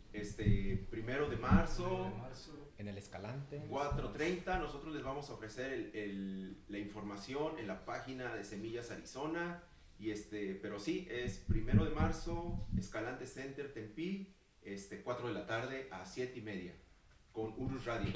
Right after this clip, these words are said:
Speaker 2: Que igual viene de
Speaker 1: Y
Speaker 2: allá
Speaker 1: todo
Speaker 2: de,
Speaker 1: este equipazo de artistas.
Speaker 2: que viene del T R, el, el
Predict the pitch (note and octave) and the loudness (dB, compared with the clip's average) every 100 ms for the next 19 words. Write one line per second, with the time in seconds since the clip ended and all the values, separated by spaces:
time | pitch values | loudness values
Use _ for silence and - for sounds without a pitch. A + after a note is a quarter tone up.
0 | C#3+ - G#2+ G2+ G2 G2+ - A2 A2 G2+ | -2 -4 -10 -10 -8 -8 -8 -8 -6 -4
1 | G#2+ D3 D#3+ D#3 - - - - D3 D#3+ | 0 2 2 0 -4 -4 -4 0 0 4
2 | C#3+ - - E3+ - - - A#2+ B2 A#2 | 4 2 0 -4 -2 0 0 0 -2 -4
3 | A2 - B2 B2 A#2 G#2 G2+ - G#2 | 6 6 6 2 -2 -6 -8 -12 -14